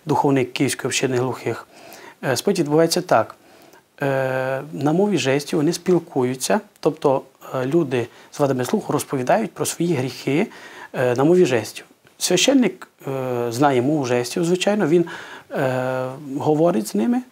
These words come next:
спілкується і потім дає якісь моральні настанови, щоб людина розуміла, е, для чого вона кається, е, чому це вона робить, і, е, зрозуміло, що якщо вона кається в цих гріхах,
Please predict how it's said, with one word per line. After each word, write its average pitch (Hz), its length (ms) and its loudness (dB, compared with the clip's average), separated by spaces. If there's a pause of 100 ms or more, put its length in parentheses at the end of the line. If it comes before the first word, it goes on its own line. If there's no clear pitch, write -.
(300)
спілкується 156 840 2
і 165 80 2
потім 226 360 2
дає 185 360 2 (160)
якісь - 340 -6
моральні 175 320 2
настанови, 135 580 0 (300)
щоб 143 300 -2
людина 170 500 2
розуміла, 170 680 2 (440)
е, 143 40 -2
для 135 160 0
чого 175 300 2
вона 151 240 2
кається, 147 600 0 (720)
е, 147 440 0
чому 165 340 4
це 156 160 0
вона 208 220 4
робить, 247 420 2 (480)
і, 175 400 6 (180)
е, 139 500 0
зрозуміло, 196 440 4
що 160 320 2
якщо 170 440 2
вона 156 320 2
кається 131 380 2
в 185 40 -2
цих 208 160 0
гріхах, 220 460 2